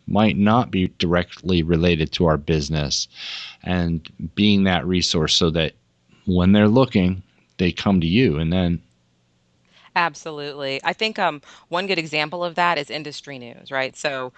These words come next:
Speaker 2: when I was a business reporter, I covered, um, you know, uh, manufacturing, which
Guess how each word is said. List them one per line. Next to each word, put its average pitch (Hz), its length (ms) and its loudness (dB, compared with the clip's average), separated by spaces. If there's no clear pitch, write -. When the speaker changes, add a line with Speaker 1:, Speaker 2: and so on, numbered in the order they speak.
Speaker 2:
when 160 200 -4
I 190 120 2
was 196 140 -8
a 165 40 -14
business 147 320 -10
reporter, 135 720 -6
I 151 120 -2
covered, 135 600 -10
um, 123 560 -8
you 165 140 -8
know, 131 320 -8
uh, - 280 -14
manufacturing, 170 920 -2
which - 340 -6